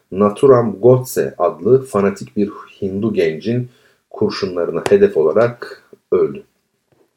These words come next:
Evet, Gandhi'nin hayatı kısaca böyle. Peki onun tarihteki yeri nedir? Ee, şu an kaynağımız olan Ana Britannica Ansiklopedisi acaba Gandhi'nin tarihtekini, tarihteki yerini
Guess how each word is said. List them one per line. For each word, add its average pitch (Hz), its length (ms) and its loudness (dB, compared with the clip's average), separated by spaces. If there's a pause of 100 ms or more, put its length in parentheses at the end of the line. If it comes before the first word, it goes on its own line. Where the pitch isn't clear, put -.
(840)
Evet, 208 320 4
Gandhi'nin 156 440 4
hayatı 139 640 4
kısaca 135 760 4
böyle. 117 400 6
Peki - 220 4
onun 180 200 2
tarihteki 143 840 0
yeri 123 260 0
nedir? 104 560 -2 (640)
Ee, 98 220 2
şu 110 220 2
an 123 260 2 (160)
kaynağımız 104 640 0
olan 95 520 0 (960)
Ana 98 220 0
Britannica 110 560 -2 (140)
Ansiklopedisi 87 760 -6
acaba 110 580 2 (160)
Gandhi'nin 107 640 0
tarihtekini, 95 800 -4 (260)
tarihteki 92 520 -6
yerini 92 460 -2